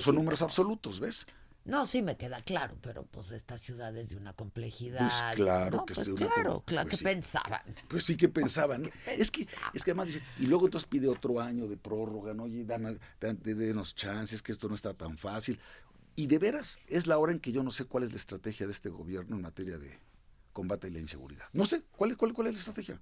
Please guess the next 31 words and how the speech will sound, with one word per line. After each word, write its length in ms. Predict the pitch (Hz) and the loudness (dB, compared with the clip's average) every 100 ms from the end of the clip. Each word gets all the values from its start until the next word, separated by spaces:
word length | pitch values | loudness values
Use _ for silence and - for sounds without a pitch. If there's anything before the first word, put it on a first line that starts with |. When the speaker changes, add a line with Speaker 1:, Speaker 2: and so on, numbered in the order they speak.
| - | -2
Speaker 1:
¿Cuál 180 | - 294 | 2 4
es? 200 | 339 - - - - - - - - - | 2 -4 -10 -20 -20 -20 -20 -20 -14 0
¿Tú, 140 | 220 302 - | 6 8 6
tú 120 | 240 | 8
sabías 340 | 247 226 220 | 8 10 10
que 100 | 220 | 8
Calderón 440 | 240 151 139 180 202 | 4 4 4 4 2
sí 100 | 151 | 2
dijo, 240 | 180 156 | 0 2
"Voy 140 | 151 180 | 4 4
a 40 | |
sacar 200 | 165 170 | 4 2
a 20 | |
las 100 | 160 | 2
Fuerzas 220 | 175 175 | 2 2
Armadas 420 | 143 139 170 196 - - - | 2 4 2 2 -4 -12 0
a 120 | - | 4
enfrentar 340 | 143 131 160 | 6 6 4
a 40 | 160 | 4
la 60 | |
delincuencia 440 | 135 123 - 165 147 | 2 0 0 0 0
organizada 380 | 120 113 160 170 | 0 0 0 0
porque 220 | - 107 | -4 -8
las 80 | 98 | -6
policías 380 | 101 101 143 | -4 -2 0
locales 360 | 131 - 117 107 | 0 -2 -4 -4
no 100 | 113 | -6
pueden 240 | 110 107 101 | -4 -6 -6
con 140 | 80 | -10
el 80 | 78 | -12
paquete"? 400 | 71 - - | -14 -16 -20